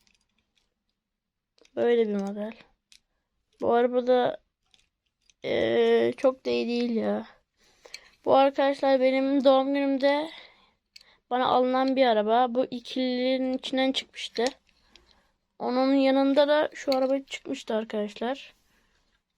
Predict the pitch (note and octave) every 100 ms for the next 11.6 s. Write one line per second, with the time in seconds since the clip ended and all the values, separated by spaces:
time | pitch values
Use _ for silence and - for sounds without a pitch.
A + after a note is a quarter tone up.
0 | _ _ - B3+ B3+ - _ - - C4+
1 | C#4 C4 - B3 - A#3 A3 A3+ A#3 B3+
2 | B3 A3+ - C4 B3 C#4+ C#4 - _ _
3 | _ _ _ _ - C#4 C4+ C4+ B3+ A#3
4 | A#3 B3 A#3+ B3 B3 A#3 - B3 - C4
5 | B3+ - - A3+ A#3+ A#3 G#3+ G3+ - -
6 | G#3+ G#3 A3 C4 - _ _ _ _ _
7 | _ - - - _ - _ _ - -
8 | - _ _ _ _ _ _ _ _ _
9 | _ _ _ _ _ _ _ _ _ _
10 | _ - - _ _ _ _ - B3+ _
11 | A#3+ A#3 A#3+ B3 B3